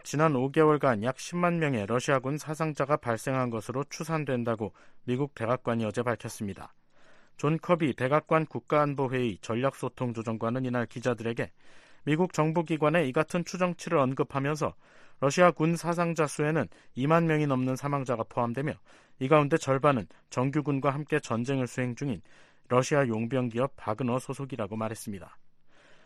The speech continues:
바그너 용병들은 대부분 충분한 전투나 훈련, 지휘관 혹은 조직화된 지휘 통제 없이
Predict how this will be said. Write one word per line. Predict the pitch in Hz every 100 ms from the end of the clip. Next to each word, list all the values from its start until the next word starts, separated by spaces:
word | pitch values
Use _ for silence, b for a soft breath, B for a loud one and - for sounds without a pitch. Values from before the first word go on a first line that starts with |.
| b
바그너 | - 139 170 175
용병들은 | 131 135 156 151 156 180
대부분 | 143 123 147 165 120 92
충분한 | - 185 175 170 170
전투나 | - 127 127 151 151
훈련, | - 165 131 - b b b
지휘관 | - 151 156 117
혹은 | 95 139 139
조직화된 | 151 104 139 - 120 113 139
지휘 | - 120 147 -
통제 | 143 135 131 110
없이 | 101 - -